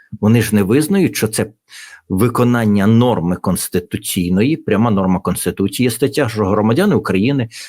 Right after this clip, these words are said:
мають право мирно, без зброї, виходити на мітинги, акції протесту і тому подібне, там йде перелік. Вони ж скажуть, це масові безпорядки,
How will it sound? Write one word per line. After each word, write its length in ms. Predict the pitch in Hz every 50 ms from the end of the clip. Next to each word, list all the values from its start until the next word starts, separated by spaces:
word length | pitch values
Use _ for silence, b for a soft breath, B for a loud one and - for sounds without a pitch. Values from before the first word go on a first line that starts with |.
| B B -
мають 360 | 156 190 208 165 - - -
право 340 | - - 180 170 165 131 196
мирно, 480 | 247 262 226 208 196 190 180 165 147
без 280 | 135 123 - 247 226 -
зброї, 540 | 104 92 85 87 131 123 117 110 104 101 101
виходити 560 | - 156 - - 190 185 180 175 - - 185
на 140 | 190 190 185
мітинги, 640 | 160 135 139 135 127 - - 127 120 117 123 147 -
акції 420 | - 147 160 - - - - 170 -
протесту 680 | - 135 156 151 - - 123 131 131 117 - - 120
і 120 | 123 123 117
тому 240 | - 120 143 156
подібне, 420 | - - 135 110 113 110 98 104 95
там 160 | - 101 104
йде 140 | 95 107 101
перелік. 520 | - - 92 80 78 78 76 - - - _ _ _ _ _ _ _ _ _ _ _ _ b b b -
Вони 160 | 107 123 143
ж 60 | 143
скажуть, 320 | - - 170 120 98 - -
це 160 | - 107 92
масові 420 | 92 107 113 110 - - 113 110
безпорядки, 760 | 107 98 110 - - - 151 196 214 214 - - - - -